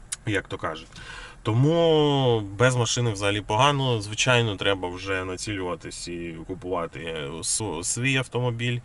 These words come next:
бо без нього взагалі тут життя немає, як то кажуть.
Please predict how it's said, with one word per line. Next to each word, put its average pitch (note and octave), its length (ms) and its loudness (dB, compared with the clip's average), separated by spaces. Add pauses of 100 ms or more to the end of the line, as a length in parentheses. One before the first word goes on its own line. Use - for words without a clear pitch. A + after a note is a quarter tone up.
(440)
бо G2+ 140 -4
без G#2 220 -2
нього B2+ 440 4
взагалі G2+ 420 -4
тут G2+ 300 -12
життя F#2 380 -8
немає, F2 400 -8
як - 140 -14
то - 100 -18
кажуть. - 440 -16